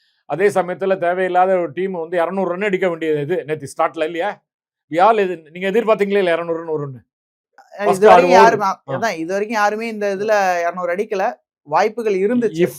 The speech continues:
Speaker 1: not, அஹ், டூ ஹண்ட்ரட், at least ஒன் எயிட்டியாவது அடிக்கணும், அடிச்சிருக்கணும். அது தேவையில்லாம பேட்டிங் ஆர்டரை மாத்தி அவர் ஃபெயிலியர் ஆகி
Speaker 2: கிட்டத்தட்ட
Speaker 1: அதுக்கப்புறம்
Speaker 2: பாகிஸ்தான் மேட்ச் மாதிரியே இருந்துச்சு. பாகிஸ்தான் அந்த மொத பத்து ஓவருக்கு தொண்ணூறு ரன் அடிச்சுட்டு அடுத்து அப்படியே ஒரு, ஒரு இதுக்குள்ள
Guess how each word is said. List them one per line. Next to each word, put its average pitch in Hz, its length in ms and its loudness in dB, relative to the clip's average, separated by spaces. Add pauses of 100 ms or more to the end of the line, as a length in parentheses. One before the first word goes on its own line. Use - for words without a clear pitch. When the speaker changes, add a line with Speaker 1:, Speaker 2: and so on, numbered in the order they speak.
Speaker 1:
not, 208 340 4
அஹ், 185 320 2
டூ 202 200 0
ஹண்ட்ரட், 208 300 2
at - 20 -10
least 190 200 -6
ஒன் 185 140 0
எயிட்டியாவது 214 440 0
அடிக்கணும், 185 360 -2
அடிச்சிருக்கணும். 202 520 -2 (560)
அது 143 260 -2
தேவையில்லாம 214 440 4
பேட்டிங் 190 280 4
ஆர்டரை 175 320 0
மாத்தி 175 220 -4
அவர் 175 200 2
ஃபெயிலியர் 175 380 -4
ஆகி 165 140 2
Speaker 2:
கிட்டத்தட்ட 170 120 0
Speaker 1:
அதுக்கப்புறம் 196 400 0
Speaker 2:
பாகிஸ்தான் 240 480 -2
மேட்ச் 208 220 -6
மாதிரியே 208 280 -4
இருந்துச்சு. 170 260 -12
பாகிஸ்தான் 202 480 -6
அந்த 185 200 -6
மொத 180 280 -2
பத்து 196 300 -6
ஓவருக்கு 208 380 -2
தொண்ணூறு 190 400 -6
ரன் 208 140 -6
அடிச்சுட்டு 196 240 -6
அடுத்து 196 320 0
அப்படியே 190 240 -2
ஒரு, 175 500 -4 (480)
ஒரு 190 300 -4
இதுக்குள்ள 208 280 -2